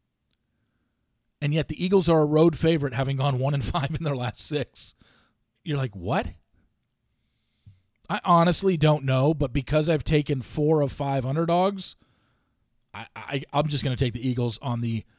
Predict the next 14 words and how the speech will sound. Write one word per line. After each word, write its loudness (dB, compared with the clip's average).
sole 4
principle 2
that -6
there's -6
gotta 0
be -2
some -2
favorite -6
that -8
<laughs> -12
covers 0
this -6
weekend, -4
right? -4